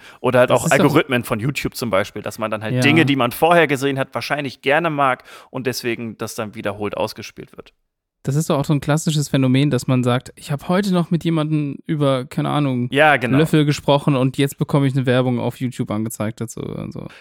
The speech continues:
Speaker 1: Genau,
Speaker 2: Ja.
Speaker 1: richtig. Also da denkt man ja immer, naja, die hören ja irgendwie mit, aber genau das ist halt dann halt auch so dieser Effekt. Also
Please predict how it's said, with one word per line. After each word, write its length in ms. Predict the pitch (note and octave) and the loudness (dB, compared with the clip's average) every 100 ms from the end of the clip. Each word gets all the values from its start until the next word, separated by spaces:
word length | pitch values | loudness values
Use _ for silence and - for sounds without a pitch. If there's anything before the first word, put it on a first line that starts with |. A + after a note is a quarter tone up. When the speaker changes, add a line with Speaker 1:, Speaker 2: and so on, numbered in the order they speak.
| - - | -10 -2
Speaker 1:
Genau, 260 | D#3+ D#3+ | 4 6
Speaker 2:
Ja. 60 | A#2+ | 4
Speaker 1:
richtig. 400 | A#2 - F#2+ - | 0 -6 -4 0
Also 180 | D3 D3+ | 2 6
da 200 | D3 C#3+ | 6 6
denkt 280 | D3+ G3+ | 2 2
man 140 | C3 C#3+ | 0 0
ja 80 | C3 | 0
immer, 220 | C#3 A2+ | -2 -4
naja, 260 | G2+ G#2 | -6 -8
die 160 | G#2 F#2+ | -10 -4
hören 200 | A2+ C3 | -2 0
ja 100 | A#2 | -4
irgendwie 420 | G#2 C3 A2+ G#2 | -6 -8 -8 -10
mit, 260 | G2 D3+ - - | -8 -8 -6 -4
aber 220 | B2 B2+ | -2 0
genau 340 | C3 A#2+ D3+ | 0 2 2
das 240 | D3 C#3 E3 | 2 -2 -4
ist 140 | - | -8
halt 140 | C#3+ | -6
dann 120 | B2+ B2 | -4 -4
halt 120 | B2+ | -2
auch 120 | B2+ | -2
so 140 | - B2 | -4 -10
dieser 260 | A#2 A2+ | -10 -10
Effekt. 380 | - - G2 - | -10 -10 -10 -8
Also 220 | B2+ B2 | -4 -4